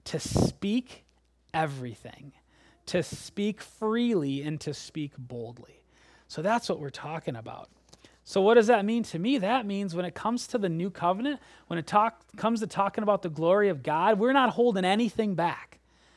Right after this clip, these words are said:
We're speaking everything. We're speaking freely.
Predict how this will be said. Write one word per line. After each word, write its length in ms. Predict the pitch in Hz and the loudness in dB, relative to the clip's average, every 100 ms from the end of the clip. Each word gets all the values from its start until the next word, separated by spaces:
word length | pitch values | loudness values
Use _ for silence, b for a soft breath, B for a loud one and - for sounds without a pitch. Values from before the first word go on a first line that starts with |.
| b b - | b b -2
We're 140 | 190 | -2
speaking 560 | - - 220 - 214 - - | -2 -4 -4 -2 -4 -4 -2
everything. 600 | 180 190 196 - 156 147 | 0 0 -4 -4 -6 -6
We're 100 | 147 | -8
speaking 460 | - 196 185 175 | -6 -6 -6 -8
freely. 600 | - - 208 226 156 135 | -8 -6 -4 -2 -2 -6